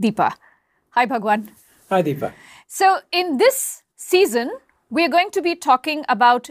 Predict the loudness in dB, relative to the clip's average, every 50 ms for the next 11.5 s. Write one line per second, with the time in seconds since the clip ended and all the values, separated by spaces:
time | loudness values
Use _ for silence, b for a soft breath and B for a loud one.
0 | -14 _ -12 -10 -10 -6 -4 -4 -4 -4 -8 -14 -14 -12 -12 -12 -12 -14 _ _
1 | _ _ _ _ _ _ 2 2 2 2 -2 -6 -8 -6 -6 -4 -2 -2 -2 -2
2 | -2 -2 -2 -4 -8 -14 -16 _ _ _ _ _ _ _ 0 0 2 0 -2 -4
3 | -6 -10 -14 -14 -8 -4 -2 0 0 0 -2 -2 -6 -12 b b b b b b
4 | b b -2 -2 -2 -2 0 2 4 4 2 0 -2 -4 -4 -4 -4 -4 -6 -8
5 | -8 -8 -8 -8 -8 -6 -6 -4 -4 -4 -8 -8 _ -12 -12 -12 _ _ _ _
6 | _ _ _ b b b b b b b b -2 0 0 0 0 -2 -6 -10 b
7 | b b b _ _ -8 -6 0 2 2 2 2 0 -2 -4 -4 -2 -2 -4 -2
8 | 0 -2 -2 -2 -2 -6 -8 -4 -2 0 0 0 0 -2 -2 -2 0 -2 -2 -2
9 | -6 -10 _ _ -8 -4 0 2 2 2 2 0 -4 -6 -8 -10 -10 -8 -6 -4
10 | -2 -2 -2 -4 -6 -6 -8 -6 -6 -6 -2 0 0 0 0 -2 -4 -6 -6 -6
11 | -8 -8 -8 -8 -8 -8 -10 -10 -12